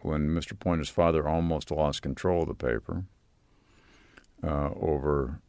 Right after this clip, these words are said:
uh, financial hardship. And, uh, but after,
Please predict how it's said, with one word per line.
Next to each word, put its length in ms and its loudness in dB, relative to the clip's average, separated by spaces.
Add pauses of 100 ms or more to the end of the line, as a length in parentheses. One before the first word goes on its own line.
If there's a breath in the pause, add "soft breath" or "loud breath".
(120)
uh, 180 -2
financial 500 -2
hardship. 500 -2 (1600 soft breath)
And, 580 2 (100)
uh, 220 6
but 180 4
after, 640 6